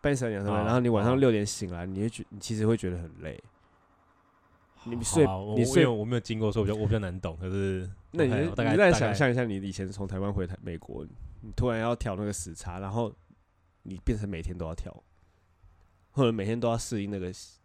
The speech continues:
Speaker 1: 你总是要花个时间适应吧，十天，
Speaker 2: 对，你知道，哦，我，
Speaker 1: 十天、
Speaker 2: 我最久花过两个礼拜欸。
Speaker 1: 二十天。对，然后我跟，
Speaker 2: <laughs>
Speaker 1: 我跟你讲，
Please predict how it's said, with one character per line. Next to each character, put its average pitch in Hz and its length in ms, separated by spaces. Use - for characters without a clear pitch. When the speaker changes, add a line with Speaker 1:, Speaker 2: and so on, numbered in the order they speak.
Speaker 1:
你 160 120
总 185 180
是 180 140
要 175 60
花 143 220
个 120 140
时 117 160
间 110 140
适 107 240
应 95 80
吧， 90 100
十 - 240
天， 110 140
Speaker 2:
对， 101 60
你 107 100
知 - 20
道， 127 140
哦， 117 220
我， 127 60
Speaker 1:
十 135 200
天、 156 160
Speaker 2:
我 160 60
最 151 80
久 135 60
花 135 60
过 139 140
两 117 180
个 110 60
礼 98 180
拜 95 360
欸。 - 0
Speaker 1:
二 104 40
十 - 0
天。 151 300
对， - 120
然 151 120
后 240 80
我 202 40
跟， 180 220
Speaker 2:
<laughs> - 80
Speaker 1:
我 156 80
跟 175 80
你 208 60
讲， 135 180